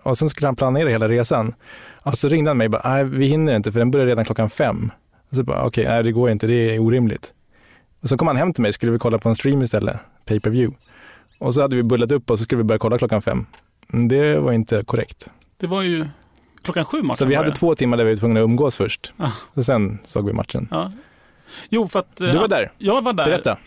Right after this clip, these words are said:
Speaker 2: Och du hade gärna fått följa med. Jag åkte i Glada Laxen-bilen,
Speaker 1: Mm.
Speaker 2: ehm, som rullade iväg. Ehm, och, eh, det
Speaker 1: Varför
Speaker 2: var ju
Speaker 1: heter den Glada
Speaker 2: fantastiskt.
Speaker 1: Laxen-bilen?
Speaker 2: Det är väl för att det är ett gäng glada laxar i den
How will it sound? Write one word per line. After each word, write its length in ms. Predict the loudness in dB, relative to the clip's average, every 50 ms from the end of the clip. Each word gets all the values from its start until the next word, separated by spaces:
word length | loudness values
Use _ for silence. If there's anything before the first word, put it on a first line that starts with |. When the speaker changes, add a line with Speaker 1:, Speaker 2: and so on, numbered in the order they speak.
| -18 -12
Speaker 2:
Och 220 | -12 -12 -12 -12 -6
du 80 | -4 -2
hade 120 | -2 0
gärna 180 | 0 -2 -2 -2
fått 140 | -6 -8 -8
följa 220 | -6 -4 -2 -2
med. 320 | -2 -2 -2 -4 -4 -4
Jag 120 | -4 -4 -4
åkte 240 | -6 -8 -8 -6 -6
i 60 | -6
Glada 260 | -4 -6 -6 -6 -6
Laxen-bilen, 840 | -6 -6 -8 -8 -8 -6 -4 -4 -4 -4 -4 -6 -6 -6 -6 -6 -8 _ _ -4
Speaker 1:
Mm. 380 | -2 0 2 2 2 0 -2
Speaker 2:
ehm, 580 | -4 -6 -6 -6 -6 -8 -8 -10 -10 -10 -12 -12 -14
som 420 | -14 -10 -8 -8 -6 -6 -6 -8
rullade 300 | -8 -8 -8 -6 -6 -6
iväg. 360 | -6 -6 -6 -6 -8 -10 -12 -16 _ _ -16 -12
Ehm, 380 | -10 -8 -8 -8 -8 -10 -10 -14 -16 _ _ _ _ _ _ -12
och, 120 | -10 -10
eh, 100 | -10 -10 _ _ _ _ _ -12 -8
det 80 | -4 -4
Speaker 1:
Varför 120 | -4 -4 -2
Speaker 2:
var 80 | -2 -2
ju 40 | 0
Speaker 1:
heter 120 | 0 0
den 100 | 0 0
Glada 160 | 0 2 0
Speaker 2:
fantastiskt. 40 | 0
Speaker 1:
Laxen-bilen? 500 | 0 -2 -2 -2 -2 0 0 0 0 -2 -4 -6 -14 -20 -20 -20 -20 -20 _ -16
Speaker 2:
Det 260 | -8 -4 0 0 0
är 40 | 0
väl 180 | 0 -2 -4 -6
för 160 | -4 -4 -4
att 100 | -4 -2
det 120 | -2 -4 -2
är 40 | -4
ett 120 | -4 -6
gäng 220 | -4 -4 -4 -4 -4
glada 240 | -4 -6 -6 -4 -6
laxar 400 | -6 -8 -8 -8 -8 -8 -8 -8
i 40 |
den 360 | -8 -8 -8 -8 -8 -10 -12